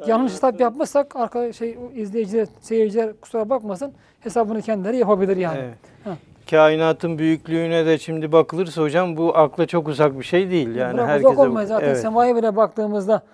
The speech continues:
Speaker 1: semadaki cisimlerin her birisi dünyadan ne kadar büyük. Güneşi
Speaker 2: Evet.
Speaker 1: ne kadar görüyoruz ki dünyadan ne kadar büyük yani.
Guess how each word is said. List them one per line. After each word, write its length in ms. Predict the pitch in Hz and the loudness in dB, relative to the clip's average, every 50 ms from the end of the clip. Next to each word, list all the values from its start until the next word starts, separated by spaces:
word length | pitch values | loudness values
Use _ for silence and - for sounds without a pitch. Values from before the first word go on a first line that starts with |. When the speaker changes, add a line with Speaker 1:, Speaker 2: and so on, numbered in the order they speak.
| _ _ _ _ _ | _ _ _ _ _
Speaker 1:
semadaki 600 | _ - 208 208 220 214 208 196 202 196 233 202 | _ -6 -4 0 2 2 2 0 -2 -4 -4 -6
cisimlerin 480 | 180 196 - - 208 202 202 202 202 196 | -8 -8 -8 -8 -6 -4 -4 -4 -4 -4
her 260 | 185 202 208 196 175 | -2 -2 -2 -2 -4
birisi 260 | 196 185 175 196 165 | -6 -8 -8 -8 -8
dünyadan 420 | 202 208 196 202 190 190 202 196 220 | -8 -6 -6 -6 -4 -4 -4 -4 -2
ne 100 | 277 247 | -2 -2
kadar 340 | 233 208 175 175 165 147 | -2 -2 -2 -4 -6 -8
büyük. 180 | 156 165 165 - - _ _ _ _ _ - 208 | -10 -12 -12 -14 -16 _ _ _ _ _ -10 -4
Güneşi 240 | 214 226 247 - | -2 -2 -2 0
Speaker 2:
Evet. 80 | 226 247 | 0 0
Speaker 1:
ne 40 | 277 | 0
kadar 240 | 247 254 196 202 190 | 0 2 2 2 0
görüyoruz 420 | 185 156 180 170 170 190 233 - | 0 -2 -4 -4 -4 -4 -4 -4
ki 120 | - 254 185 | -4 -6 -6
dünyadan 440 | 214 214 208 208 214 202 214 208 226 | -4 -4 -2 -2 -2 -2 -2 -2 -2
ne 80 | 226 | -2
kadar 340 | 190 202 170 170 165 156 143 | 0 -2 -2 -4 -6 -10 -10
büyük 220 | 156 156 156 - | -12 -14 -12 -10
yani. 200 | 185 165 156 147 | -10 -10 -10 -12